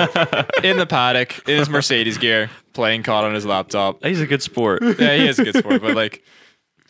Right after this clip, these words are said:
Speaker 2: poor Stoffel.
Speaker 1: <laughs> Yeah.
Speaker 2: Poor Stoffel. I wanted to see Stoffel race. I like Stoffel.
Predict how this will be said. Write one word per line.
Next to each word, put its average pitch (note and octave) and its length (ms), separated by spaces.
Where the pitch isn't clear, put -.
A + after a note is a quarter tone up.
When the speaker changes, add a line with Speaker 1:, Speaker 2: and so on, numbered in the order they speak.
Speaker 2:
poor F#3+ 180
Stoffel. G2 420
Speaker 1:
<laughs> - 60
Yeah. D#3+ 360
Speaker 2:
Poor C#3+ 180
Stoffel. B2+ 440
I D#3+ 140
wanted C3 240
to G#2 60
see A2+ 140
Stoffel G2+ 360
race. G2 200
I A#2+ 60
like G#2 220
Stoffel. G2+ 380